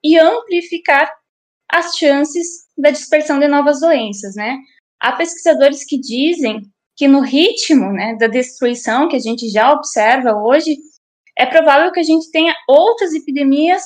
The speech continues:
em breve, né? Ainda na nossa geração a gente consiga ver outros ciclos por conta,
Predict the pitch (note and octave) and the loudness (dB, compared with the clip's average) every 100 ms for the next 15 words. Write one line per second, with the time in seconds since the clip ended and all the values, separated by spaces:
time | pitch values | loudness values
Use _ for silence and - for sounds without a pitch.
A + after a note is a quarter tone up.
0 | - E4+ F#4+ C4 A#3 A#3 G3 F3 F3 A3+ | -6 -4 0 2 2 0 -6 -12 -12 -12
1 | A#3 G#3 G3+ A3 C4 D4+ D4+ - B3 B3 | -14 -8 -8 -4 0 0 0 -4 -10 -10
2 | C4 B3 A#3 C4 C4+ C4 B3 B3 A#3 C4+ | -8 -4 -4 -2 -2 0 0 0 0 0
3 | C4+ C#4+ C#4+ C#4 C4+ D4+ D#4 - _ - | 0 -2 -2 -4 -2 -2 -2 -14 _ 0
4 | C4+ B3+ D4+ D#4+ F4 - C#4 C4+ E4+ E4+ | 4 4 4 -2 -8 -6 -6 -4 -6 -6
5 | - _ _ _ D#4+ D#4 D4 C4 C4+ D#4+ | -10 _ _ _ -4 0 2 2 4 2
6 | E4 | 0